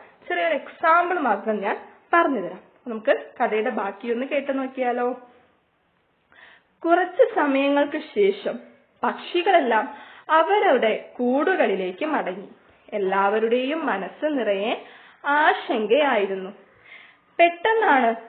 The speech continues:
ഭൂമി കുലുങ്ങുന്നത് പോലെ അവർക്ക് തോന്നിയത്. ഭയചകിതരായി അവർ മെല്ലെ കൂടിന് പുറത്തേക്ക് ഇറങ്ങി നോക്കി. അപ്പോൾ അവർ കണ്ട കാഴ്ച ശരിക്കും അവരെ ഞെട്ടിച്ചു കളഞ്ഞു. മൃഗങ്ങളാൽ പോലും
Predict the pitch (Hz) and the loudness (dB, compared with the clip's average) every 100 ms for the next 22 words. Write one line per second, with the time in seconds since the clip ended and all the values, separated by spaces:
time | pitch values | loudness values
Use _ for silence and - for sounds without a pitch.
0 | - 208 202 247 277 320 392 349 233 233 | -16 -10 -2 2 2 0 -2 -2 -4 -2
1 | 262 311 349 370 370 240 208 196 190 - | -2 0 0 -2 -2 0 0 -2 -6 -4
2 | 208 196 196 339 - 339 302 214 175 180 | 0 0 0 -6 -4 -2 0 -2 -6 -12
3 | - _ _ _ - _ - 190 247 262 | -16 _ _ _ -20 _ -10 0 2 4
4 | 330 427 427 294 247 262 330 320 262 208 | 2 0 0 0 0 -2 -2 0 2 2
5 | 202 - 202 214 226 220 208 233 277 320 | 0 -2 0 0 0 -2 -2 -2 -4 -4
6 | - 240 254 330 359 370 208 196 - 220 | -6 -4 -2 0 -2 -2 -2 -2 0 -2
7 | - 262 196 202 294 392 339 - - _ | 0 0 0 0 -2 -2 -2 -6 -20 _
8 | _ _ - - 196 - 240 269 330 214 | _ _ -20 -12 -12 -2 4 4 4 -2
9 | 202 269 339 262 240 247 208 196 - 262 | 0 0 0 -2 -2 -2 -2 -4 -6 -4
10 | 320 - - - 226 214 220 - 403 392 | -4 -4 -18 -6 -4 -4 -8 -2 -2 0
11 | 226 202 214 277 262 262 - 240 - 285 | 0 -2 -2 -2 -4 -6 -8 -10 -8 -4
12 | 302 269 196 - - - - _ _ _ | -2 -2 -2 -10 -20 -20 -20 _ _ _
13 | - 233 233 262 285 320 370 427 381 269 | -4 -2 0 0 0 2 2 2 6 6
14 | 254 | 6